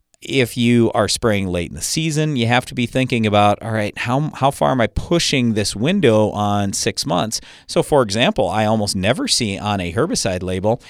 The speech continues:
well, if your ground's gonna be frozen for six months out of the year, you should just simply subtract that six months with the whole rotation restriction. On,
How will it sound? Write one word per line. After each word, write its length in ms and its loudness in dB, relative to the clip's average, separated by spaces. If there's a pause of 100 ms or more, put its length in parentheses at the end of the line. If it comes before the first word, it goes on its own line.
(260)
well, 320 4
if 160 -2
your 160 2
ground's 480 4
gonna 180 2
be 140 0
frozen 640 2
for 140 -4
six 360 -2
months 280 0
out 160 2
of 60 -2
the 80 -4
year, 380 2 (180)
you 220 0
should 260 0
just 240 2
simply 400 -2
subtract 880 -2
that 340 0
six 380 -2
months 460 -2 (400)
with 400 2 (160)
the 140 4
whole 460 6
rotation 520 2
restriction. 500 -4 (1160)
On, 320 0